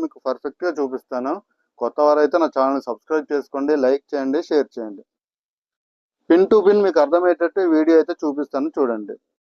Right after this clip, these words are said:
అది బ్యాక్ పార్ట్ అని చెప్పేసి నేను అక్కడ రాసుకుంటున్నాను, ఎందుకంటే ఫ్రంట్ కూడా అలాగే ఉంటాయి కాబట్టి మిక్సింగ్ అయిపోయి మనకు తేడా తెలియకుండా మిస్ అయితే మళ్ళీ బ్లౌజ్ అనేది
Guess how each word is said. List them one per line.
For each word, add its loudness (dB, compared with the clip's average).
అది 4
బ్యాక్ 4
పార్ట్ 2
అని 2
చెప్పేసి -2
నేను -2
అక్కడ 0
రాసుకుంటున్నాను, -2
ఎందుకంటే -2
ఫ్రంట్ -6
కూడా 4
అలాగే 2
ఉంటాయి -6
కాబట్టి 0
మిక్సింగ్ -2
అయిపోయి 0
మనకు -2
తేడా 4
తెలియకుండా 2
మిస్ -4
అయితే -2
మళ్ళీ -2
బ్లౌజ్ 2
అనేది -2